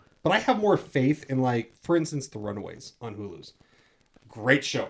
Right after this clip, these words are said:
Enjoyed that. And it got great reviews, and there was,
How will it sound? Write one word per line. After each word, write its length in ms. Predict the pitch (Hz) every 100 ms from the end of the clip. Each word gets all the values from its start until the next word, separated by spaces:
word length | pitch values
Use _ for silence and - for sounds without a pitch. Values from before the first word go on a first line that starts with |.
| -
Enjoyed 580 | 113 101 101 117 175 110
that. 280 | 98 95 - _
And 120 | 139
it 120 | 139 135
got 380 | 151 123 - - -
great 340 | - 117 175
reviews, 400 | 160 139 147 151 143
and 320 | 139 135 123 - _ _ _ -
there 140 | 156
was, 460 | 190 165 139 -